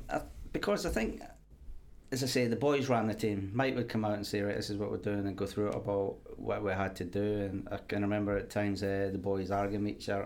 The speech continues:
and saying nothing and, "Oh, it's disagreeing," and things like that. "No, this is what we're doing. We'll do it this." We'd get together, some of us, and say, "Right, we'll do it this way," which is the right thing to do. Uh, but with Martin, it was, you knew where you stood. You're like, "Right, this is what you're doing. You're gonna do this, do that.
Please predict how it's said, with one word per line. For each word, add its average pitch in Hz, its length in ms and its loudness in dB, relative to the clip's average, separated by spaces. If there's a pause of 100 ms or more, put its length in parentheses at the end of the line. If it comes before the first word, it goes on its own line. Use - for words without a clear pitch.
and 98 200 -4
saying 104 200 0
nothing 95 240 -2
and, 101 240 -2
"Oh, 98 140 -2
it's 95 120 -4
disagreeing," 98 680 -2 (540)
and 98 100 -4
things 98 140 -2
like 98 140 0
that. - 60 -4
"No, 98 100 0
this 101 160 -2
is 101 80 -4
what 104 140 -2
we're - 60 -6
doing. 98 200 -2
We'll 95 100 -4
do 104 80 0
it 92 100 -4
this." 95 220 -6 (540)
We'd 98 180 -6 (300)
get - 160 -2
together, 110 320 0
some 110 160 -2
of 101 100 0
us, 95 60 -4
and 87 80 -6
say, 98 120 -2
"Right, 101 180 0
we'll 98 120 -4
do 101 80 -2
it - 80 -4
this 104 180 -4
way," 110 160 -2 (760)
which 101 180 0
is 98 80 0
the 98 60 -2
right 98 180 0
thing 98 180 0
to 92 80 -4
do. 120 300 0 (500)
Uh, 101 220 0
but 98 180 0
with 101 140 0
Martin, 117 320 2
it 98 80 -4
was, 95 120 -4
you 98 220 0
knew 104 200 2
where 92 60 -2
you 90 200 -4
stood. 113 340 0 (260)
You're - 140 -6
like, - 160 -6
"Right, 104 220 -2
this 107 160 -2
is 98 80 -4
what 104 100 -4
you're 98 100 -6
doing. 101 200 0
You're 98 100 -2
gonna 101 180 0
do 98 140 -4
this, 95 140 -4
do 104 180 -2
that. 95 240 -4